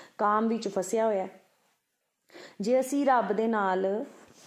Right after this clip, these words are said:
ਆਪ ਦੀ ਮੋੜੀ ਹੋਈ ਪਿੱਠ ਨੂੰ ਦੁਬਾਰਾ ਤੋਂ ਉਹਨਾਂ ਦੇ ਸਨਮੁਖ ਜਾਣਾ ਹੈ, ਤੇ ਸਾਨੂੰ ਇਹ ਰੈਗੂਲਰ ਕਰਨਾ ਹੋਵੇਗਾ, ਡਿਵੋਸ਼ਨ ਨੂੰ ਪ੍ਰਾਇਓਰਿਟੀ ਮੰਨਣਾ ਹੋਵੇਗਾ, ਨਹੀਂ ਤੇ ਇਸ ਸੰਸਾਰ ਵਿੱਚ ਹੀ ਫਸੇ ਰਵਾਂਗੇ।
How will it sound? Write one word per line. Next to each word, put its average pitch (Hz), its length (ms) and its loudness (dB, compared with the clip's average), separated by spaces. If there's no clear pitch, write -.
ਆਪ 190 240 2
ਦੀ 208 260 -4
ਮੋੜੀ 208 380 0
ਹੋਈ 226 220 0
ਪਿੱਠ 240 380 -6
ਨੂੰ 175 240 -4
ਦੁਬਾਰਾ 202 460 2
ਤੋਂ - 200 -6
ਉਹਨਾਂ 220 200 0
ਦੇ 254 80 0
ਸਨਮੁਖ 262 480 0
ਜਾਣਾ 185 360 0
ਹੈ, 247 140 -4
ਤੇ 262 80 -4
ਸਾਨੂੰ 247 540 -2
ਇਹ 233 260 2
ਰੈਗੂਲਰ 196 480 0
ਕਰਨਾ 185 580 -2
ਹੋਵੇਗਾ, 175 480 -4
ਡਿਵੋਸ਼ਨ 240 560 -2
ਨੂੰ 294 140 0
ਪ੍ਰਾਇਓਰਿਟੀ 233 520 -2
ਮੰਨਣਾ 226 440 0
ਹੋਵੇਗਾ, 180 540 -4
ਨਹੀਂ 220 160 -4
ਤੇ 294 100 -2
ਇਸ 285 120 -6
ਸੰਸਾਰ 208 560 -2
ਵਿੱਚ 247 200 -6
ਹੀ 302 40 -4
ਫਸੇ 254 280 -6
ਰਵਾਂਗੇ। 165 400 -6